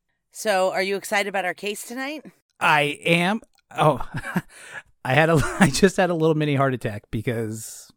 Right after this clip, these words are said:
Speaker 1: Why?
Speaker 2: I, 'cause I forgot what the case was today, and then I remembered I'm not supposed to know what the case is tonight.
Speaker 1: Oh, yeah. <laughs> You panicked. You were like, "Oh, shit. I forgot to read the notes."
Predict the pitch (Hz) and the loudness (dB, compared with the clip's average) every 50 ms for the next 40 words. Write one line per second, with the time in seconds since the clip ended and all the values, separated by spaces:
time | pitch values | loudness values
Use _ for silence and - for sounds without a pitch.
0 | _ _ - 190 214 202 147 139 - 117 165 208 - - - _ _ _ _ _ | _ _ -8 -4 -2 -2 -2 -2 0 0 0 0 -2 -4 -8 _ _ _ _ _
1 | _ _ _ _ _ 269 - _ _ - - - 147 135 131 143 139 - - - | _ _ _ _ _ -20 -20 _ _ -16 -4 0 2 6 6 6 6 6 2 0
2 | - 180 127 - - 170 143 139 - - 151 143 143 - 135 139 - - 143 139 | 0 0 0 0 0 2 2 2 0 -2 -2 -2 -2 -2 -4 -6 -4 -2 -4 -4
3 | 131 - 180 233 262 233 - - 143 139 143 156 - 151 151 160 160 151 151 160 | -2 -2 0 0 0 0 -2 -2 0 0 0 0 0 0 0 0 0 0 0 0
4 | 165 175 214 254 226 165 160 165 151 _ _ _ - - - - - - _ _ | 2 2 2 4 4 4 4 2 0 _ _ _ -20 -20 -20 -20 -20 -20 _ _
5 | _ _ - 110 131 196 175 139 156 143 - - 160 - 165 214 262 - - - | _ _ -2 2 6 6 8 8 6 4 2 2 6 8 10 10 8 8 4 4
6 | 208 160 135 131 117 107 120 - 147 123 113 - 120 104 - - 127 110 101 87 | 6 6 6 6 4 0 -2 -2 -2 -2 -2 -4 -6 -8 -6 -6 -6 -6 -6 -8
7 | 80 - _ _ _ _ _ - 175 180 165 160 160 156 147 160 165 151 - - | -14 -20 _ _ _ _ _ 0 2 2 4 2 0 -2 -4 -8 -10 -6 -2 0
8 | 311 - - 311 - 302 294 254 - 240 185 170 170 175 196 - 233 208 190 180 | 0 0 0 -2 -2 -2 -2 -2 0 2 2 2 2 0 -6 -8 -8 -6 -6 -4
9 | 170 165 - - - - - - - - 254 240 - _ - - - - - _ | -6 -6 -8 -12 -14 -14 -14 -12 -8 -8 -6 -6 -8 _ -16 -20 -20 -20 -20 _
10 | _ _ _ - _ _ _ - 185 - 208 208 214 202 202 202 208 220 190 202 | _ _ _ -20 _ _ _ -10 -8 -6 -6 -6 -6 -6 -8 -8 -8 -8 -6 -6
11 | 208 214 220 220 202 - - - - | -6 -4 -4 -4 -6 -8 -14 -20 -20